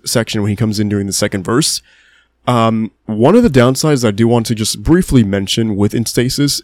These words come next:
uh, because it's not a huge one, but it's just something that I at least wanted to kinda get out there.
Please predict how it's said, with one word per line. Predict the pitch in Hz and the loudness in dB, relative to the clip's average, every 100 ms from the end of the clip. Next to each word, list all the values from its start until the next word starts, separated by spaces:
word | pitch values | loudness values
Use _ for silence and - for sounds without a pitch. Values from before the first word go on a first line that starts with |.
| - | 0
uh, | 117 | 0
because | 131 185 175 | 2 0 0
it's | |
not | 233 233 | -2 0
a | |
huge | - - 107 123 | -2 0 2 2
one, | 127 147 139 | 2 2 2
but | 113 | 0
it's | 120 123 | 0 0
just | 160 | 0
something | 160 151 | 0 2
that | 131 | 0
I | 113 | 0
at | |
least | 117 - | -2 -4
wanted | 107 104 104 | -2 -2 -2
to | - 104 95 90 - - - | -4 -4 -4 -8 -12 -20 -6
kinda | 113 104 | -2 0
get | 95 | 2
out | 101 113 | 0 2
there. | 139 143 | 0 0